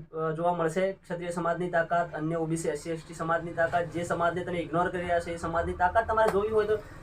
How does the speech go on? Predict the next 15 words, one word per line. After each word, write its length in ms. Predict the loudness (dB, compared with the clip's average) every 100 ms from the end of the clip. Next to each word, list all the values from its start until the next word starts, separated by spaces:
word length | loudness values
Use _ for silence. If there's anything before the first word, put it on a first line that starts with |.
| 0 6
એ 80 |
પણ 180 | 6 6
પરચો 260 | 4 2 2
તમને 240 | 0 0
જોવા 240 | 6 6 6
મળશે. 200 | 2 0
અને 100 | -4
વિક્રમભાઈ 380 | -2 0 2
ઠાકોર 380 | 4 4 4 2
એવું 140 | 2 0
નથી 240 | -2 -4
કે 400 | 4 4 6 2
ભાજપ, 480 | -2 4 4 4 2
કોંગ્રેસ, 420 | 2 2 0 -2
અન્ય 280 | -4 -2